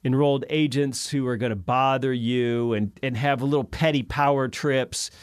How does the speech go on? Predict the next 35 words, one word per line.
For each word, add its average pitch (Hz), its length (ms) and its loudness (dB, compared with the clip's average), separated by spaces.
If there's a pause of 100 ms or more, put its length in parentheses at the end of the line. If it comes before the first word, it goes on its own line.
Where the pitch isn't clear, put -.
(280)
and 131 180 2
might 139 260 2
force 151 400 0
you 147 80 0
to 123 100 -2
track 139 280 0
down 139 160 0
a 117 60 -2
piece 131 240 -2
of 107 60 -10
paper 135 440 0
and 123 100 2
then 127 160 0
end 131 140 0
up 127 140 -2
giving 123 240 0
you 120 80 2
a 113 40 2
big 110 200 -4
fine. 156 340 2 (320)
But 165 160 2
they 175 140 2
don't 214 280 2
so - 160 -2
much 170 340 -2
think 165 420 0
of 123 420 0
them 131 460 0
as 120 240 -2 (100)
armed 127 420 2
agents 123 420 0
like 110 220 -4
F - 240 -4
B 113 180 0
I 127 460 2